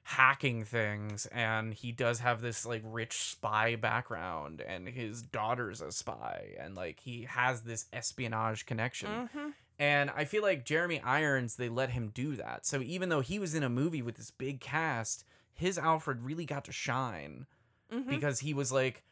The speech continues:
Speaker 1: helping with the technology, and he was, like, communicating with the team and organizing things and, like, talking about, like, news reports and stuff like that. He was very involved in the, like, Alfred is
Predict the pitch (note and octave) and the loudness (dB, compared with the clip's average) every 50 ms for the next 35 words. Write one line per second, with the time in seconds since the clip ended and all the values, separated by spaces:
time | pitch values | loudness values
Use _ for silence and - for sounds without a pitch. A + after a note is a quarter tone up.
0 | _ _ _ _ _ _ _ _ _ _ _ - - C#3 C3+ D3+ D#3+ D3+ D3 D3+ | _ _ _ _ _ _ _ _ _ _ _ 0 0 2 2 4 2 2 2 0
1 | D#3+ - F#3 F#3+ F#3 G3+ G3+ G3 F3+ D#3+ C3 B2 A#2+ A#2 A2 A2 G#2+ G#2+ A#2+ B2 | 0 2 2 4 6 6 6 6 6 4 2 2 0 0 -2 -2 -2 -4 -4 -4
2 | B2+ A2+ B2 B2+ A#2+ - D3 C#3 B2+ C3 C3 C3+ - D#3+ D#3+ E3 E3 E3+ E3+ F3+ | -4 -2 -2 -2 0 0 0 0 2 2 0 0 0 2 0 2 0 -2 -6 -8
3 | F3 - - G3 G3+ G3+ F#3+ F3+ E3 D3+ C#3+ B2+ - - G#3 G3+ F3 G3 E3+ D#3 | -8 -8 -6 -6 -4 -4 -4 -2 -2 -2 -2 -2 2 2 2 2 2 2 2 2
4 | D3+ C#3+ C3 C3+ C3+ B2+ - C#3+ C#3 B2+ A#2+ A#2 A#2 A#2 A2+ A#2 A#2 A#2 A2+ A#2 | 2 2 0 0 -2 -2 0 0 0 0 0 0 -2 -4 -4 -4 -4 -2 -2 -2
5 | A#2+ A2+ - C3 A#2+ C3 C3+ D3+ C#3+ C#3 C#3+ D3 D3 D3+ C#3+ D#3 D#3 D3 D#3+ F#3+ | -4 -4 0 0 0 0 0 0 -2 0 2 2 2 2 2 2 0 0 0 -2
6 | G#3 F3+ D#3+ E3+ D3 C#3+ D3 C3+ B2 A#2+ - - - C3 C3 C3 B2 B2 A#2+ - | -2 -2 -2 -2 -2 0 0 2 2 0 0 -2 -2 -2 -2 -2 -2 -2 -2 0
7 | - C#3 B2 A#2+ A#2 A#2 D#3 D3+ C3+ A#2+ B2 B2 B2+ B2 B2+ C3 D3 D#3+ F3 F3+ | 0 0 0 0 -4 -2 0 0 0 -2 -4 -8 -8 -8 -4 0 0 0 2 0
8 | D#3+ C3+ A#2+ A2+ B2 A#2+ G#2+ A2 A#2 A#2 G#2 G2 - - - - A2 A#2+ F#2 C#2+ | -2 -4 -6 -4 -4 -2 0 2 2 2 2 0 -2 -6 -12 -12 -12 -10 -8 -8
9 | D#2 E2 F2 - - - - - - _ _ - C#3+ C#3+ - - _ - C#3+ D#3 | -8 -6 -6 -8 -10 -14 -20 -20 -20 _ _ 0 0 0 0 -4 _ 4 6 6
10 | F#3 F#3+ - - F#3+ E3+ C#3+ G#2 C3+ C#3+ A#2+ - | 6 4 2 -2 -4 -4 -2 -4 -4 -4 -4 -6